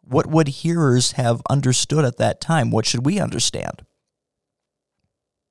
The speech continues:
Well, the Apostle Paul references that s-, very same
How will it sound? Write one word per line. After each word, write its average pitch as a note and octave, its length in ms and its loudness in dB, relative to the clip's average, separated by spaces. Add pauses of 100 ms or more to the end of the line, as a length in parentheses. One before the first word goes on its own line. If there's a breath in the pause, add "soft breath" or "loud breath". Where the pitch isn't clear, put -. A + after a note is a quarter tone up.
(520)
Well, D#3 140 2
the D3+ 80 6
Apostle C#3 420 0
Paul D3 560 0
references C#3+ 680 0
that C3+ 380 2 (120)
s-, - 80 -4
very D#3 320 2
same C3+ 540 0